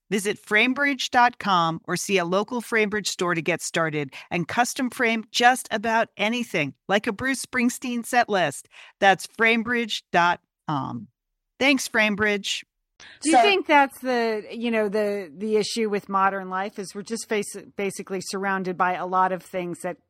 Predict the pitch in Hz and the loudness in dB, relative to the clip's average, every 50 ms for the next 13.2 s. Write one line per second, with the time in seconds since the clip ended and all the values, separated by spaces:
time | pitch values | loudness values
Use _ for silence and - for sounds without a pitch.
0 | _ _ _ - 247 277 294 277 214 202 175 - 190 190 185 180 156 156 175 175 | _ _ _ -4 -2 0 0 0 0 -4 -4 -4 -4 -4 -4 -4 -6 -6 -8 -6
1 | 147 185 175 175 165 147 175 180 180 180 175 208 254 - - - - _ _ - | -4 -2 -2 -2 -2 -4 -6 -6 -6 -4 -4 -4 -4 -6 -8 -14 -20 _ _ -10
2 | - 170 170 156 135 180 - 151 196 190 185 180 170 170 175 160 147 190 190 180 | -8 -6 -6 -8 -10 -14 -16 -12 -10 -8 -6 -6 -6 -6 -8 -8 -8 -8 -6 -6
3 | 185 180 180 175 160 147 170 143 - 170 196 220 226 226 - 160 147 - - 147 | -6 -6 -6 -6 -6 -8 -10 -12 -10 -8 -8 -8 -8 -8 -8 -10 -10 -10 -10 -10
4 | 147 143 - - - 160 147 139 139 - - - - - - - 180 185 202 202 | -12 -12 -12 -12 -12 -10 -8 -8 -10 -10 -14 -18 -20 -20 -12 -6 -4 -2 -2 0
5 | 202 196 196 196 196 208 220 220 220 226 220 - - _ _ _ - 165 160 156 | 0 -2 -2 0 2 4 4 4 4 2 -2 -8 -20 _ _ _ -12 -10 -8 -6
6 | 165 165 208 254 277 262 254 254 247 220 185 160 - 165 147 147 - - 254 247 | -4 0 2 4 4 4 4 2 2 0 0 -2 -2 -4 -4 -4 0 2 2 2
7 | 233 226 - - - 151 - - 156 156 151 - 247 247 247 247 240 240 180 165 | 2 0 -2 -6 -10 -10 -8 -8 -8 -8 -2 2 4 4 4 4 2 -2 -4 -4
8 | 156 151 156 208 233 233 226 214 220 214 185 170 160 - - - 220 214 214 208 | -4 -2 2 2 2 2 2 0 -6 -8 -8 -8 -10 -8 -4 -2 0 0 0 -2
9 | - - 170 170 180 185 190 196 202 180 175 202 196 190 190 190 185 _ - - | -4 -6 -4 -2 0 -2 -2 -2 -6 -8 -6 -6 -4 -4 -4 -6 -8 _ -16 -20
10 | - _ - 175 196 220 262 302 - 381 330 262 220 208 208 202 - - 226 214 | -20 _ -8 -6 -2 -2 -2 -4 -4 -2 0 2 2 0 0 -4 -6 -4 -2 -2
11 | 214 - _ - 208 214 214 208 - _ - 123 151 143 - _ - 208 214 208 | -2 -4 _ 0 2 2 2 2 -4 _ -20 -20 -20 -20 -20 _ -14 -12 -12 -12
12 | 180 - 208 208 202 208 208 208 208 208 196 165 - - 214 220 202 190 185 190 | -10 -4 -2 2 2 4 2 2 0 -4 -8 -12 -14 -12 -10 -8 -6 -6 -6 -4
13 | 185 190 185 185 | -4 -4 -4 -6